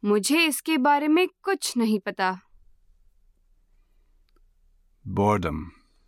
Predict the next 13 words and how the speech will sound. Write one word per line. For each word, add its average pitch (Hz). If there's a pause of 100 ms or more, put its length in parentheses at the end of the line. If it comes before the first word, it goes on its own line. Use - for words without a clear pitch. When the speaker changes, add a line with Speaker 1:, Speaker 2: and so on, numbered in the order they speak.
(220)
Speaker 1:
बोरियत। 202 (1080)
Speaker 2:
We 117
were 127
feeling 95
very 98
bored. 73 (1080)
Speaker 1:
हमें 285
बड़ी 277
बोरियत 220
हो 208
रही 202
थी। 190 (1900)
Speaker 2:
Heavy. 101